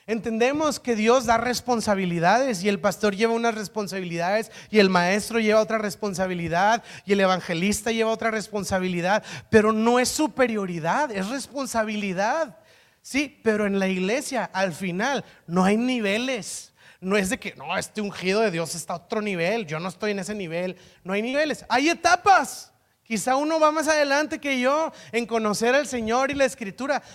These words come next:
pero Él no es mejor que yo, ni más santo, ni más iluminado, ni más ungido que yo, porque al final no hay esos niveles ni esas categorías en la Biblia. De alguna manera no, no hay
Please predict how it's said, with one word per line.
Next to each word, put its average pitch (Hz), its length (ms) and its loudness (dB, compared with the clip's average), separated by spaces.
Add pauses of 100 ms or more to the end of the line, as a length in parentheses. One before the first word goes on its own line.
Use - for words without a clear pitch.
(120)
pero 214 180 0
Él 240 120 0
no 285 80 -2
es 262 100 -4
mejor 262 480 -6
que 269 180 -6
yo, 220 380 -2 (200)
ni 196 140 -2
más 220 220 -2
santo, 240 400 -4
ni 247 100 -4
más 214 240 -4
iluminado, 233 560 -2
ni 247 140 -2
más 220 180 -2
ungido 247 480 -4
que 220 200 -8
yo, 226 260 -4 (240)
porque 214 240 -4
al 202 140 0
final 208 560 -4 (320)
no 220 280 2
hay 269 220 4
esos 262 340 -2
niveles 233 460 -2
ni 240 80 -4
esas 240 220 -6
categorías 196 840 -6
en 190 100 -6
la 160 120 -2
Biblia. 147 420 -10 (2750)
De 202 120 0
alguna 226 320 0
manera 247 500 0
no, 214 240 0
no 220 140 2
hay 233 180 0